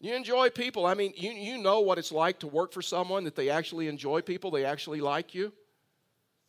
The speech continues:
You know what it's like to do business with someone and they actually enjoy people. There, there, there's a difference. So the question is, do you enjoy the people that are around you? You enjoy the people that are in your circle.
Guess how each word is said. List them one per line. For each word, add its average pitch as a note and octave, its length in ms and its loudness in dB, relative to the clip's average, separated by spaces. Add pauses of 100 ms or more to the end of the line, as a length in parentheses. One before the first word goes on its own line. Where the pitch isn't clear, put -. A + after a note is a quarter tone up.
(720)
You D#3+ 120 -2
know G#3 140 4
what F#3+ 120 4
it's F3 140 -2
like E3+ 220 2
to E3+ 60 -12
do D#3 140 -2
business D#3+ 420 -2
with F3 120 -6
someone F#3 500 0 (380)
and D3+ 120 0
they D#3 120 4
actually F3 560 0
enjoy C#3 560 2
people. F#3+ 420 -4 (100)
There, D3 140 2 (140)
there, D3 240 2
there's C#3+ 160 0
a C#3+ 60 -6
difference. E3+ 380 -4
So E3 140 0
the D#3+ 80 -4
question G3 380 -2
is, D3 80 -10
do E3 100 -12
you E3 80 -4
enjoy E3 260 -2
the F3+ 60 -2
people F#3 260 -6
that F#3+ 80 -2
are F#3+ 60 -4
around G3+ 240 -2
you? D3 80 -12
You C#3+ 80 -6
enjoy D3 260 -2
the E3 80 -4
people F3 280 -6
that F3 100 -6
are F3 40 -6
in F3+ 80 -8
your F3+ 100 -8
circle. - 420 -8